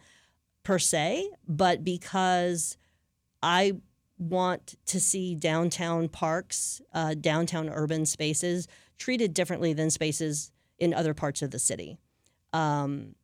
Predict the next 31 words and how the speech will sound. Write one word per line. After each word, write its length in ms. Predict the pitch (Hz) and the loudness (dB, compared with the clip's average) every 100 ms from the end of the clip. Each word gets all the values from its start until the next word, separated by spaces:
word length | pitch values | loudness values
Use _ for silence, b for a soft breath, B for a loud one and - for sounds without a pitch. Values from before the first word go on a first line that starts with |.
| _ _ _ | _ _ _
not 300 | 196 208 208 | 0 4 6
all 140 | 202 180 | 6 4
parks 320 | - 160 - | 2 0 -2
are 80 | 151 | -2
created 400 | - 156 147 143 | -2 0 0 -2
equal. 300 | 147 - 151 | -10 -12 -4
Downtown 720 | 151 160 170 165 185 165 165 | 0 2 2 0 0 0 0
has 440 | 135 156 151 - - _ _ _ _ _ | 0 0 0 -2 -10 _ _ _ _ _
what 180 | - 160 | 0 2
I 80 | 151 | 2
call 200 | 165 135 | 0 2
urban 300 | 208 214 196 | 2 2 2
parks, 420 | 190 175 165 - | 0 -2 -2 -4
which 180 | 160 151 | -4 -2
are 180 | - 151 | -2 0
adjacent 640 | - 143 170 175 - 160 | -2 -2 0 0 -2 -4
to 80 | - | -6
pri-, 280 | - 160 147 | -4 -4 -4
private 360 | - 165 147 131 | 0 0 0 0
property, 640 | - 202 202 180 170 160 b b b b | 0 2 2 0 0 -2 b b b b
uh, 320 | 156 139 135 143 - | -2 0 -2 -4 -4
to 120 | 156 | -4
businesses 840 | 131 - 196 196 185 185 175 165 | 0 4 4 6 2 2 0 0
that 100 | 165 | 0
are 80 | 151 | -2
trying 280 | 156 151 151 | -2 -2 -2
to 60 | |
conduct 500 | - 151 139 135 - | -2 -2 -2 -4 -4
business, 640 | 190 196 196 175 170 156 - | 0 0 2 0 0 -2 -4
to 260 | 160 143 | -4 -2
restaurants 720 | 147 175 175 180 170 160 - | 0 0 0 0 0 0 -2